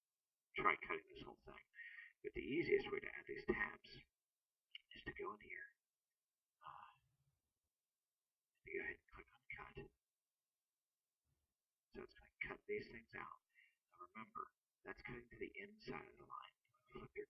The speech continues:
cut. So it cuts to the outside of the line. There we go, on the outside of the line. Um, it's a quarter inch thick. I would probably not cut the whole thing in one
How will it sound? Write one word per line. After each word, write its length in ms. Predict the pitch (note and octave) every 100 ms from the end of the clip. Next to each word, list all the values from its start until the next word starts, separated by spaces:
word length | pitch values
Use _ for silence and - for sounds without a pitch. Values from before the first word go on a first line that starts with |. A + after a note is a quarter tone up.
| -
cut. 200 | - - - _ _ _ _ _
So 80 | -
it 80 | - -
cuts 240 | - -
to 120 | - -
the 120 | - -
outside 480 | F2 - - - -
of 60 | -
the 100 | A3+
line. 300 | - - - _ _ _ _ _
There 80 |
we 80 | G4+
go, 160 | - - _ _ _
on 100 | - -
the 60 |
outside 260 | - - -
of 60 |
the 100 | _
line. 160 | - - _ _ - - _ _
Um, 80 | - -
it's 80 | -
a 60 | -
quarter 320 | A#2+ A#2 A#2+
inch 160 | A2+
thick. 480 | B2+ - - - G2+ - _ _ _ _
I 140 | G2
would 140 | F#2+ -
probably 240 | G#2 A2+ A2
not 140 | G#2+
cut 160 | - -
the 80 | - A#2
whole 240 | G#2 A2 A#2
thing 160 | B2 C3 - -
in 80 | -
one 160 | B2